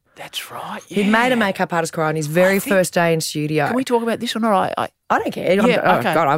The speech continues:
Speaker 2: think
Speaker 1: Th-,
Speaker 2: I'm
Speaker 1: this is what it was.
Speaker 2: Yeah.
Speaker 1: This is what it was.
Speaker 2: No, so he, he'd made somebody cry, and then, and it was just because he, like, like a lot of, you know,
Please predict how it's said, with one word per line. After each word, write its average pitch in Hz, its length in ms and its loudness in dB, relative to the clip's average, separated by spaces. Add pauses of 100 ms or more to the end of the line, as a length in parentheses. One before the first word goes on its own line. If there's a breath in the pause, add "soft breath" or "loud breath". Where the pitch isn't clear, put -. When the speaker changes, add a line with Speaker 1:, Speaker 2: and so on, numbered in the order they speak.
Speaker 2:
think - 60 -16
Speaker 1:
Th-, - 180 0
Speaker 2:
I'm 139 40 -6
Speaker 1:
this 294 200 -4
is 294 80 -6
what 262 160 0
it - 80 0
was. 196 600 -4
Speaker 2:
Yeah. - 80 -4
Speaker 1:
This 226 120 -4
is 240 80 -12
what 233 160 -2
it - 80 -2
was. 185 520 -6 (120)
Speaker 2:
No, 202 200 2
so 220 140 0
he, 233 240 0
he'd 208 180 0
made 220 280 0
somebody 196 240 -2
cry, 143 600 -4
and 165 180 0
then, 156 300 0
and 226 80 2
it - 20 2
was 233 100 0
just - 220 -4
because 214 280 -4
he, 170 360 -6 (340)
like, 262 300 0
like 254 300 0
a 185 60 4
lot 180 360 2
of, 131 260 -2 (260)
you 156 80 -6
know, 151 240 -4